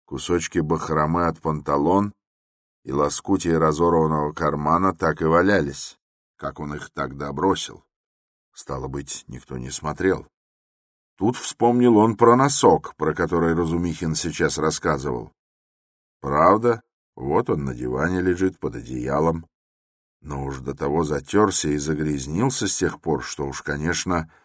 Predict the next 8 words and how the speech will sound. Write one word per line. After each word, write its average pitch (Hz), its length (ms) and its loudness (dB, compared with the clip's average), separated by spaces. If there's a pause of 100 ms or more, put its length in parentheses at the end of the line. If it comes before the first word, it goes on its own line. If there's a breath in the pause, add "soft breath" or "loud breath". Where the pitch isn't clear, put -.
(200 soft breath)
Замётов 78 640 -4
ничего 92 500 0
не 78 140 0
мог 69 200 -8
рассмотреть. 69 840 -8 (1160)
Ба, 73 680 -6
Замётов, 76 1040 -10 (160)
контора. 78 840 -10